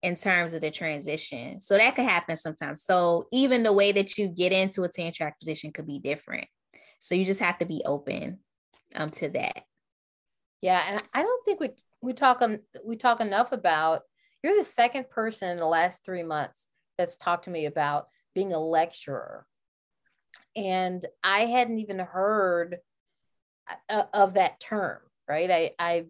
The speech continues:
Speaker 2: I had always known instructor, you know, professor, um, but I didn't know, you know, the, the lecturer. Um, and so if,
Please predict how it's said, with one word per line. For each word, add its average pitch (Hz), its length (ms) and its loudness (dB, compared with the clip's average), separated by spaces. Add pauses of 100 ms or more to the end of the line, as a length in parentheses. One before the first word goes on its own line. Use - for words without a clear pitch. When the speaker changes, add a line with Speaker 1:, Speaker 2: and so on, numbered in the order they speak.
(180)
Speaker 2:
I 165 140 -4
had 175 120 2
always 185 280 2
known 180 260 -4
instructor, 196 1080 2 (400)
you 196 80 -10
know, 170 440 2
professor, 196 1080 2 (360)
um, 170 340 -2
but 180 120 2
I 185 120 2
didn't 202 420 -2
know, 170 500 2 (320)
you 185 120 -10
know, 170 120 -2
the, 165 220 -2 (100)
the 170 100 -2
lecturer. 156 880 -2 (220)
Um, 147 280 -6
and 170 140 -12
so 180 220 0
if, 170 180 -2